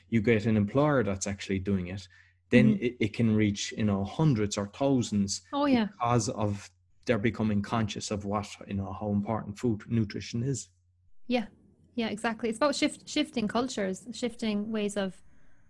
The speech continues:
Speaker 2: operating, and, and yeah, as you say, that, that can impact thousands and thousands of people. And, um, but it's, it's about having, it's, again, it's like, there's always an,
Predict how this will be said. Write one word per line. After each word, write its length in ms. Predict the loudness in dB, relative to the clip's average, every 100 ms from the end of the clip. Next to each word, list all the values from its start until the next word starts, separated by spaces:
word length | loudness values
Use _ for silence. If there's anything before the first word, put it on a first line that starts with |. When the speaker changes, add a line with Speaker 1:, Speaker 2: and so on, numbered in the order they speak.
| _ -2
Speaker 2:
operating, 460 | -2 0 0 0
and, 240 | -2 -4 -6
and 360 | -6 -6 -6 -10 _ -4
yeah, 160 | 0
as 120 | 0 0
you 80 |
say, 240 | -2 0 0
that, 160 | 0
that 180 | 0 0
can 120 | 0
impact 460 | -2 -2 -6 -8 -20 -20
thousands 380 | -2 0 2 0
and 160 | -4 -2
thousands 320 | 0 0 -4
of 80 | -2
people. 380 | -4 -4 -10 -12 -18 -20 -20 -20 _ -20 -14
And, 360 | -6 -4 -4 -4
um, 400 | -6 -6 -6 -8 -12 -20 _ _ _ _ -18 0
but 100 | 0
it's, 140 | 0 -2
it's 200 | -2 4
about 200 | 4 6
having, 180 | 2 0
it's, 180 | -4 -4 -6
again, 300 | 4 6 6
it's 120 | 4
like, 280 | 2 2 -2 -20 -20 _
there's 140 | 2 6
always 280 | 8 6
an, 120 | 4